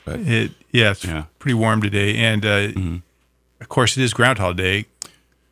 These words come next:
Speaker 2: Yes,
Speaker 1: It
Speaker 2: it
Speaker 1: is.
Speaker 2: is.
Speaker 1: Mm-hmm.
Speaker 2: And do you have news on that front?
Speaker 1: Uh, <laughs> on the Groundhog Day front, good, good question. Let me look up what
Speaker 2: I, I, no, I have it. I
Speaker 1: Oh,
Speaker 2: know
Speaker 1: you
Speaker 2: it.
Speaker 1: do?
Speaker 2: Yes.
Speaker 1: Okay.
Speaker 2: The groundhog saw its shadow.
Speaker 1: This is the one
Speaker 2: Oh, excuse me.
Speaker 1: This is Punxsutawney Phil?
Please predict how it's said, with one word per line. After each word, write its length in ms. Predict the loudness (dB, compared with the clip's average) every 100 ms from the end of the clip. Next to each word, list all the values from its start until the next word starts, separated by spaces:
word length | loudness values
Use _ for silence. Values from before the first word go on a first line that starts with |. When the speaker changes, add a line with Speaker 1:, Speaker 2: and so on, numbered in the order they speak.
| _ -6
Speaker 2:
Yes, 380 | -2 2 2
Speaker 1:
It 140 | 2 2
Speaker 2:
it 60 | 2
Speaker 1:
is. 260 | 0 0
Speaker 2:
is. 240 | -4 -10 -10
Speaker 1:
Mm-hmm. 480 | -8 -6 -2 -2 4
Speaker 2:
And 180 | 4 4
do 60 |
you 80 | 2
have 160 | 2 2
news 280 | 2 2 -2
on 100 | 0
that 180 | 0
front? 420 | -2 -4 -4 -4 -18 _ _ 2
Speaker 1:
Uh, 300 | 4 4 2 -6 -12 -2
<laughs> 1080 | -2 0 -4 -6 -6 -14 -12 -2 -4 -4 0
on 160 | 2
the 80 | 2
Groundhog 520 | 2 0 2 -2 -4
Day 120 | -4 -6
front, 380 | -4 -4 -4 -10 _
good, 200 | -4 -4 -2 -12 -6
good 160 | -4 -2
question. 340 | -2 -2 -6
Let 140 | -8 -6
me 40 |
look 240 | -4 -2 -2
up 180 | 2 4
what 180 | 6 6
Speaker 2:
I, 120 | 6
I, 40 |
no, 180 | 6 4
I 80 | 4
have 240 | 2 2
it. 140 | 0 0
I 120 | 2
Speaker 1:
Oh, 60 |
Speaker 2:
know 120 | 4 4
Speaker 1:
you 60 | 4
Speaker 2:
it. 40 |
Speaker 1:
do? 140 | 0 2
Speaker 2:
Yes. 400 | 0 0 -6 -8
Speaker 1:
Okay. 380 | -6 -2 -4 -4 -14 -6
Speaker 2:
The 140 | 0 4
groundhog 520 | 4 4 2 0 0
saw 400 | -4 0 2 0
its 200 | -4 -6
shadow. 640 | -4 2 2 2 -2 -8 -4
Speaker 1:
This 160 | -4
is 120 | -2
the 120 | -2 0
one 300 | 0 2 6
Speaker 2:
Oh, 60 |
excuse 340 | 6 4 -2 -2
me. 280 | -4 -4 -6
Speaker 1:
This 140 | -6
is 80 | -2
Punxsutawney 580 | -2 -2 -2 -2 -2 -2
Phil? 320 | -4 -4